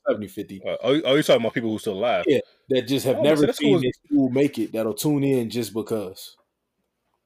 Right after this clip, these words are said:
Speaker 2: Yeah, you're right. But yeah, I don't think it's gonna be, I think if Duke would have been in it, it would have been a little bit more 'cause of the hype train of Zion. But, eh, we'll see.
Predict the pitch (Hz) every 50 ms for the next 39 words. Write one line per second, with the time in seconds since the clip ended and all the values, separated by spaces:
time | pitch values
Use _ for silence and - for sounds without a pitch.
0 | _ _ _ _ _ _ _ _ _ _ - 98 104 107 120 131 110 92 98 98
1 | - _ _ _ _ _ _ _ _ _ _ _ _ _ _ _ _ - 127 131
2 | 131 131 147 180 208 190 185 160 139 127 127 113 - - 156 165 - 185 160 -
3 | 123 123 120 117 110 104 104 - 95 95 120 131 120 104 110 104 98 107 104 101
4 | 92 90 90 80 80 92 87 87 90 85 82 80 - - 87 85 82 82 82 85
5 | 87 82 80 - 85 82 90 80 85 85 80 - - - 92 85 85 82 80 _
6 | _ _ - 87 87 85 92 87 87 85 80 80 80 85 104 - _ _ _ _
7 | _ _ _ _ _ _ _ _ - - 85 76 - - _ _ _ _ _ _
8 | _ _ _ _ _ _ _ _ _ _ _ _ _ _ _ _ _ _ - 143
9 | 143 135 - _ _ - 110 147 143 - 135 135